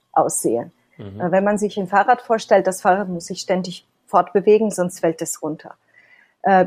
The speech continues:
Speaker 1: da, was aber Wachstumsgesellschaften charakterisiert, ist, dass, ähm, dieses Fahrrad nicht, sich nicht nur immer fortbewegen muss,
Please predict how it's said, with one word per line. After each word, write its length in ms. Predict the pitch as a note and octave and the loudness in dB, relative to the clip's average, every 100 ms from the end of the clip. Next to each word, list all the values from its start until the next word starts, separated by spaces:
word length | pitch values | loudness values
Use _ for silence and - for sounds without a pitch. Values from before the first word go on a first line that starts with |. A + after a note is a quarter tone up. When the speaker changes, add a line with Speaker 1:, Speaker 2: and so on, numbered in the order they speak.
| F#3 | 4
Speaker 1:
da, 120 | - - | 2 4
was 320 | A3 G#3+ - - | 0 -2 -6 0
aber 440 | G#3 G3+ F#3+ F#3 - | 2 4 2 0 0
Wachstumsgesellschaften 1080 | G3+ - D#4+ C4 G#3+ F#3+ F#3 G3 G3 - G3 | -2 2 2 2 0 4 4 4 -6 -6 -8
charakterisiert, 880 | F3+ F3 - F3+ E3+ G3+ C4+ D4 - | -6 -6 -10 -10 -6 4 4 4 -2
ist, 200 | G3+ F3+ | -4 -2
dass, 260 | G3+ F#3+ - _ - | -4 -4 -12 _ 0
ähm, 360 | F#3 F3 F3 | 0 0 -4
dieses 300 | E3 F#3+ G3+ | -4 -2 -2
Fahrrad 380 | - G#3 G#3 G3+ | 0 0 0 -6
nicht, 360 | G#3 F#3+ - _ | -8 -8 -12 _
sich 240 | G3 F3 | -16 -10
nicht 220 | G#3 - | -10 -6
nur 160 | G3+ F#3+ | -4 -2
immer 220 | G3 F3+ | -2 -4
fortbewegen 760 | F3 A3 - A#3 F3+ F3 F#3 F3+ | 0 0 2 2 4 0 0 -6
muss, 260 | G3 - | -6 -10